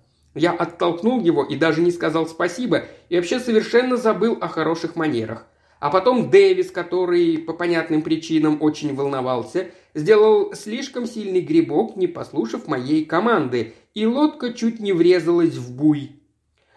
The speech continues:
Джим Мэтьюс, как и все остальные, сидел без дела и слушал, как я ругаюсь. Примечательно было только то, что Джон и Гарри огрызались в ответ.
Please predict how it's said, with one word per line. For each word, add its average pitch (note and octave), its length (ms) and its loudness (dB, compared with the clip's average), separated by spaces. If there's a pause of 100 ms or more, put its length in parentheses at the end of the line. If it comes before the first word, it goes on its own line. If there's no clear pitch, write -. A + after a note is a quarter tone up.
(140)
Джим B3+ 280 0
Мэтьюс, A3 540 2
как A3 200 -6
и A3 60 -4
все A3 160 -2
остальные, G3 460 -4
сидел E3+ 340 0
без D#3 240 -4
дела G3+ 320 0
и G3+ 160 -2
слушал, G#3+ 480 -4
как D#3+ 240 -8
я D#3+ 300 -2
ругаюсь. D3 720 -2 (380)
Примечательно F3+ 540 0
было E3+ 260 4
только D#3 340 0
то, A3+ 340 2
что - 400 -4
Джон F#3 340 2
и D#3+ 160 -4
Гарри F3+ 680 0 (340)
огрызались D#3+ 800 0
в B2 60 -8
ответ. A#2+ 440 -12